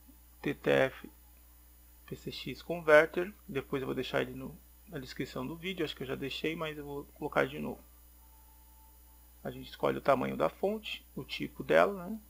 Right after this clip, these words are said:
Tem um, uns exemplos ali. Vou colocar vinte e a gente vai salvar ali no nosso projeto, né? Vou colocar aqui, né, dentro das imagens.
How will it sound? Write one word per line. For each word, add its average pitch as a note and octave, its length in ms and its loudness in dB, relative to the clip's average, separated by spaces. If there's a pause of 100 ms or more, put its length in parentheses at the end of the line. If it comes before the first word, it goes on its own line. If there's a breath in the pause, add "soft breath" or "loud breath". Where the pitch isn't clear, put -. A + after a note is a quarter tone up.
(180)
Tem C3+ 140 -6
um, C3+ 200 -8 (640)
uns C3+ 200 -10
exemplos C3 540 -6
ali. D3+ 400 -4 (460)
Vou C3+ 80 -10
colocar C#3 300 2
vinte F3+ 600 -4 (320)
e D3 240 0
a D#3 100 8
gente D3 260 -6
vai C#3+ 240 6 (140)
salvar E3 520 8
ali D#3+ 120 -2
no D3+ 100 -6
nosso D3 280 -4
projeto, C3 600 0
né? B2 80 -4
Vou - 260 -10
colocar B2+ 280 0
aqui, C#3 180 -6
né, C#3 260 -4
dentro F3 320 -4
das F3 200 2
imagens. C3 540 -4